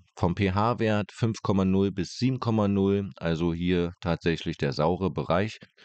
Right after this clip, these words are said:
sehr zu empfehlen. Und von den Temperaturen her, ja, ist ein breites Spektrum für diese Pogostemon helferi Art, und zwar von achtzehn bis achtundzwanzig Grad, also auch gut bei Zimmertemperatur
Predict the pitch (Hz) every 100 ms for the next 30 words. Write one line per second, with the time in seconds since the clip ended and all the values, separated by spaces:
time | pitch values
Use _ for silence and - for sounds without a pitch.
0 | - - 92 92 - 90 90 - 90 87
1 | 87 - _ _ - 92 92 90 90 85
2 | 87 82 80 78 - 110 117 107 101 95
3 | 92 - _ _ - 87 82 80 - 80
4 | 76 78 82 - 78 - 98 - - 92
5 | 90 87 - 87 85 80 85 - 80 80
6 | - 82 80 80 82 82 80 78 80 -
7 | 73 76 - - _ _ - - 87 80
8 | - 76 78 80 76 78 78 - - 85
9 | 80 78 - 78 78 - 76 71 - 76
10 | 76 - 69 - 76 78 82 - - -
11 | 78 78 85 - 80 - 95 95 76 76
12 | - 113 113 98 101 85 82 80 - 85